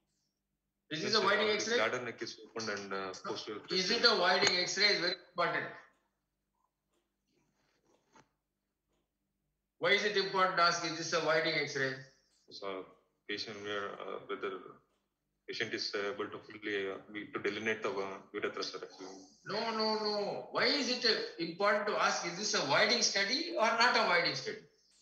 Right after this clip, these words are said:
Speaker 2: Uh, because when the command of, uh, voiding is given, then the bladder neck will open, sir.
Speaker 1: Yes.
Speaker 2: Or else, uh, it will be closed, so that
Speaker 1: So what is the co-, what is the in-, inference that you draw?
Speaker 2: The bladder neck is competent and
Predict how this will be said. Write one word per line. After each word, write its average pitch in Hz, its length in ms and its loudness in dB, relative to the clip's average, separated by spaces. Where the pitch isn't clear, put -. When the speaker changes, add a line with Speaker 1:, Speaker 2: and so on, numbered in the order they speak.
Speaker 2:
Uh, 104 340 -6
because 113 260 0
when 113 80 0
the 110 80 -2
command 117 380 0
of, 117 100 0
uh, 101 420 0
voiding 117 340 0
is 110 160 -2
given, 113 240 -4
then 107 120 -4
the 107 100 -2
bladder 104 240 0
neck 104 200 -4
will 98 220 -4
open, 92 240 -6
sir. 92 120 -6
Speaker 1:
Yes. 101 260 6
Speaker 2:
Or 113 40 4
else, 117 220 0
uh, 110 120 -2
it 113 120 -2
will 110 120 -2
be 110 140 0
closed, 110 360 -4
so 101 600 -4
that 101 100 -4
Speaker 1:
So 170 360 0
what 185 180 2
is 202 60 -2
the 190 80 0
co-, 170 320 2
what 170 120 2
is 170 100 -2
the 160 100 -2
in-, 156 180 -10
inference 165 380 -2
that 147 140 0
you 117 160 -4
draw? 117 340 -2
Speaker 2:
The 107 220 -6
bladder 104 260 0
neck 110 180 -4
is 107 120 -2
competent 110 520 -2
and 95 140 -6